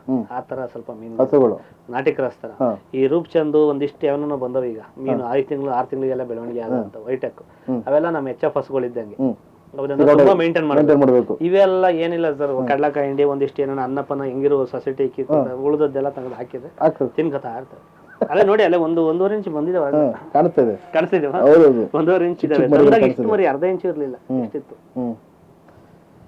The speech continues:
Speaker 1: ಎಷ್ಟಡಿ ಸರ್ ಇದು?
Speaker 2: ಇದು
Speaker 1: ಹತ್ತು ಅಡಿ?
Speaker 2: ಹತ್ತು ಅಡಿ ಪ್ಲಾನ್ ಇರೋದು ಸರ್ ಇದು.
Speaker 1: ಹ್ಮ್, ಹ್ಮ್.
Speaker 2: ನಾನು ಇಲ್ಲಿ ಸ್ವಲ್ಪ ಹೋಗೋರ್ ಪಗೋರ್ ಯಾರು ಸುಮ್ನೆ ಬಿದ್ದ್ ಗಿದ್ಬಿಟ್ಟವ್ರು ಅಂತ
Speaker 1: ಹ್ಮ್.
Speaker 2: ಭಯಕ್ಕೆ ಐದೂವರೆಯಿಂದ ಆರು ಅಡಿ ತೆಗ್ಸಿದೀನಿ.
Speaker 1: ಅಂದ್ರೆ ಎಲ್ಲ
Speaker 2: ನಾ-
Speaker 1: ಬರ್ತಾ ಇರ್ತಾರೆ ಹುಡುಗರೆಲ್ಲ?
Speaker 2: ಹ್ಞೂ, ಆರಾರ ಬರ್ತಾರೆ ಸರ್. ನಾನು ಊರಿಗೆ ಬಂದ್ರೆ ವಾರಕ್ಕೊಂದ್ಸತಿ ಭಾನ್ ಭಾನುವಾರ ಬಂದೇ ಬರ್ತೀನಿ.
Speaker 1: ಬಿದ್ಬಿಡೋದು?
Speaker 2: ಬಂದ್ರೆ ಬರ್ತವೆ, ಮಾ-,
Speaker 1: ಹ್ಮ್.
Speaker 2: ಮಾತಾಡಿಸ್ತಾರೆ.
Speaker 1: ಹ್ಮ್.
Speaker 2: ಕೆಲವ್ರಿಗೆ ನಾನೇ ಬೇಜಾರಾದ್ರೂ ಫೋನ್ ಮಾಡ್ತೀನಿ.
Speaker 1: ಹ್ಮ್.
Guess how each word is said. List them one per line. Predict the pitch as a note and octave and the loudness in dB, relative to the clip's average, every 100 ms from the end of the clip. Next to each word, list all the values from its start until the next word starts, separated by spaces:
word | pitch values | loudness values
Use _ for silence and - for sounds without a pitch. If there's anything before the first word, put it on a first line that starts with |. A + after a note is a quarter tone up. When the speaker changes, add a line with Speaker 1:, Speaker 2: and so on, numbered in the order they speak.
| - _ _ D#3+ | -20 _ _ 4
Speaker 1:
ಎಷ್ಟಡಿ | E3 G#3+ E3+ | 4 6 6
ಸರ್ | B2+ C#3+ | 4 2
ಇದು? | C3 A2 A2 G#2+ - | 0 0 0 0 -4
Speaker 2:
ಇದು | C#3+ D3 E3 | -4 0 4
Speaker 1:
ಹತ್ತು | E3 | 6
ಅಡಿ? | E3+ | 4
Speaker 2:
ಹತ್ತು | - - | 2 0
ಅಡಿ | F#3+ F#3+ | 0 0
ಪ್ಲಾನ್ | F3 E3 | 2 2
ಇರೋದು | E3+ D3+ B2 | 2 0 -2
ಸರ್ | B2+ A#2 | -6 -4
ಇದು. | B2 | -4
Speaker 1:
ಹ್ಮ್, | A2 | -6
ಹ್ಮ್. | - A2 G#2 _ - | -8 -12 -12 _ -12
Speaker 2:
ನಾನು | C3 D#3 E3+ E3+ | -6 -4 -2 -2
ಇಲ್ಲಿ | D#3+ D#3 | -2 -2
ಸ್ವಲ್ಪ | D#3 C#3 | -4 -6
ಹೋಗೋರ್ | C#3+ D3+ D#3 | -4 -2 -2
ಪಗೋರ್ | D3 D3 D3 C#3+ | -4 -8 -6 -4
ಯಾರು | C3+ C#3+ | -6 -8
ಸುಮ್ನೆ | C3+ C#3+ C#3 | -10 -12 -8
ಬಿದ್ದ್ | B2+ B2+ | -10 -8
ಗಿದ್ಬಿಟ್ಟವ್ರು | C3+ C3 C3+ C3 B2+ | -10 -8 -6 -4 -4
ಅಂತ | B2 | -2
Speaker 1:
ಹ್ಮ್. | C3 | 0
Speaker 2:
ಭಯಕ್ಕೆ | B2 C#3 C3 D3+ B2+ - _ - _ | 0 -2 -2 -6 -8 -12 _ -20 _
ಐದೂವರೆಯಿಂದ | B2+ C3+ D3 C#3 C3+ C#3+ | -4 0 0 0 -2 -4
ಆರು | A#2+ B2+ | -4 -4
ಅಡಿ | C3 | -6
ತೆಗ್ಸಿದೀನಿ. | C3 G#2+ C3 A#2 G#2+ A#2+ | -8 -10 -8 -10 -10 -8
Speaker 1:
ಅಂದ್ರೆ | C#3 D3+ | 2 4
ಎಲ್ಲ | C3+ | 6
Speaker 2:
ನಾ- | D3+ B2+ | 6 2
Speaker 1:
ಬರ್ತಾ | - | 2
ಇರ್ತಾರೆ | F3+ - A#2 | 0 2 0
ಹುಡುಗರೆಲ್ಲ? | B2 C#3 B2+ | 2 2 0
Speaker 2:
ಹ್ಞೂ, | D3 E3+ F3+ | -2 0 2
ಆರಾರ | D3 F3 F#3 | 4 4 4
ಬರ್ತಾರೆ | D#3 C#3+ F3 | 2 -2 -4
ಸರ್. | C#3+ | -4
ನಾನು | C3 D3+ | -2 2
ಊರಿಗೆ | A3 B3 | 4 4
ಬಂದ್ರೆ | G#3 A#3+ C4+ | 2 2 2
ವಾರಕ್ಕೊಂದ್ಸತಿ | E3+ - A3+ G#3 A3 | 2 2 0 -2 -4
ಭಾನ್ | E3+ D#3 F#3 | -2 0 2
ಭಾನುವಾರ | G3 F#3 | 4 2
ಬಂದೇ | D3+ D3+ | 2 0
ಬರ್ತೀನಿ. | D#3+ C#3 C3+ C3 G3+ | 0 -2 -4 -6 -4
Speaker 1:
ಬಿದ್ಬಿಡೋದು? | D3+ D#3 F3+ D3 A2+ - D#3+ | 2 4 6 6 4 0 -4
Speaker 2:
ಬಂದ್ರೆ | E3 G3+ A#3 B3 G3 D3+ | -2 0 0 2 2 0
ಬರ್ತವೆ, | D3 D3 G#3 G3 D3 D#3+ | -2 0 2 2 2 -2
ಮಾ-, | C#3 C3 | -6 -4
Speaker 1:
ಹ್ಮ್. | B2+ | -4
Speaker 2:
ಮಾತಾಡಿಸ್ತಾರೆ. | C3+ E3+ D#3 - D3+ | -4 -8 -10 -10 -10
Speaker 1:
ಹ್ಮ್. | E3 - - C3 A#2 | -12 -16 -10 -8 -4
Speaker 2:
ಕೆಲವ್ರಿಗೆ | C3+ D3+ D#3+ | -2 0 0
ನಾನೇ | E3 C3+ D#3 | -2 -4 -2
ಬೇಜಾರಾದ್ರೂ | D3+ D#3 D3+ C#3+ | 0 0 -2 -4
ಫೋನ್ | C#3+ C#3+ | -6 -8
ಮಾಡ್ತೀನಿ. | C#3+ C3 C#3+ E3 | -8 -10 -14 -12
Speaker 1:
ಹ್ಮ್. | - A#2+ | -8 -8